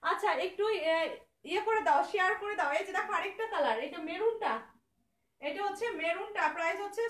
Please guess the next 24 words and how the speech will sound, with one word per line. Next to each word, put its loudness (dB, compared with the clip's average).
ছয়শো। 0
যে -4
নিবা -4
স্ক্রিনশট -6
নিয়ে -8
তাড়াতাড়ি 0
কনফার্ম -6
করো -2
এটা। -4
এই -4
যে -6
দেখো, -2
মেরুনটা, -2
ওড়নাটা -2
খুবই 0
সুন্দর। -2
এই -4
যে -6
দেখছো, -2
ওড়নাটা 0
আনকমন, 2
প্রাইস 0
হচ্ছে -2
ছয়শো। 0